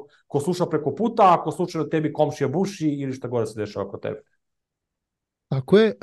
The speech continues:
Speaker 2: em, evo ovo su recimo jedne takve slušalice, ja sad trenutno ne koristim ovaj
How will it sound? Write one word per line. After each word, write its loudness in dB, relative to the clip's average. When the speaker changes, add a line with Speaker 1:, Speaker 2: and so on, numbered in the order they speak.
Speaker 2:
em, 2
evo 6
ovo 6
su -4
recimo -2
jedne -2
takve -8
slušalice, -4
ja 2
sad -4
trenutno 0
ne 4
koristim 0
ovaj -4